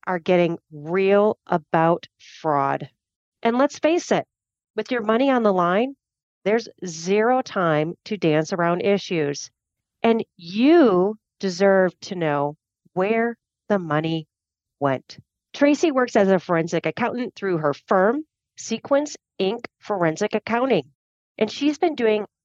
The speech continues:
fraud investigations for more than twenty-five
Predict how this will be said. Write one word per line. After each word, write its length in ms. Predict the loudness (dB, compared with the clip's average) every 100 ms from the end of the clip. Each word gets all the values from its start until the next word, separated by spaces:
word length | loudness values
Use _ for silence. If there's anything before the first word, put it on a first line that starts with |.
| _
fraud 500 | -6 2 4 4 2 -2
investigations 840 | 0 0 0 -2 0 0 -2 -4
for 120 | -4
more 220 | 0 0
than 180 | 2 0 -4 _ _ -20
twenty-five 1080 | -2 -2 -2 -6 -8 -10 _ 2 4 2